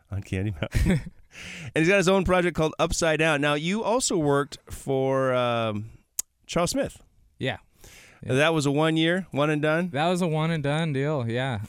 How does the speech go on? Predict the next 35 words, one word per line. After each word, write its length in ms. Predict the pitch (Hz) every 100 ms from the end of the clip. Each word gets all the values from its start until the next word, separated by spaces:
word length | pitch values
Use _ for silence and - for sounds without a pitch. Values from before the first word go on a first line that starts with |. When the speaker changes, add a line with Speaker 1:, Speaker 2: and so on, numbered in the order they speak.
| -
Speaker 2:
Um, 540 | 117 113 107 104 104
Speaker 1:
Kind 160 | 107 139
of 80 | 131
like, 340 | 135 131 -
uh, 800 | 135 123 117 110 107 104 101 98
what 260 | 98 98 127
do 80 | 131
they 80 | 123
call 240 | 123 110
that? 140 | 92
Probation. 580 | - 196 233 233 - 82 - -
Speaker 2:
Yeah, 260 | 339 320 98
sure, 540 | 107 - - 381 - - - 247
Speaker 1:
<laughs> 280 | - -
Speaker 2:
sure. 240 | 185 147 151 -
Uh, 520 | 170 151 127 120 113 117 123
no, 220 | 185 214
it 60 |
was 100 | 302
a 60 | 220
blast, 560 | 120 120 123 107 - 120
uh, 460 | 110 107 104 98 98
working 340 | 123 135 123
there. 480 | 113 110 110 107 104 - _ _ _ _
I 60 | 170
met 160 | 170
a 60 | 139
lot 180 | 127 120
of 80 | 110
good 180 | 113
people. 460 | 101 110 110 110 110
I'm 80 | 110
still 220 | - 110
friends 320 | - 101 98
with 140 | 98